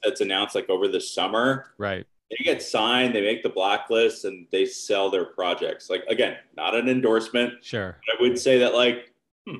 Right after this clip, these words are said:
Speaker 1: that's kind of interesting. So, like, I'm actually looking forward to see what comes out of that one because the past couple of years, like, those writers have done quite well.
Speaker 2: Right. And they seem like pretty good folks over there. I don't know them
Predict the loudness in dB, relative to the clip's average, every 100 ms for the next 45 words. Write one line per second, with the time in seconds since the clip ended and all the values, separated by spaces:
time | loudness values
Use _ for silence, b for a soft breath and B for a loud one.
0 | -8 -8 -6 -2 0 -2 -4 -6 -6 -6
1 | 2 2 0 -8 _ _ _ -4 0 0
2 | 2 2 0 0 0 0 0 0 0 0
3 | -6 -2 0 2 0 0 -2 -2 -4 -2
4 | -4 -6 -20 _ _ _ -6 -2 -2 -2
5 | 0 0 2 4 4 4 -4 -6 _ _
6 | _ _ 0 2 2 0 0 -4 -8 -8
7 | -10 -12 _ -4 -4 -6 -10 _ _ -6
8 | -4 -4 -10 _ B B 0 2 2 2
9 | 2 2 0 -6 _ -20 -8 -2 -2 0
10 | 0 0 -6 -6 -2 0 0 -2 -4 -2
11 | -4 -8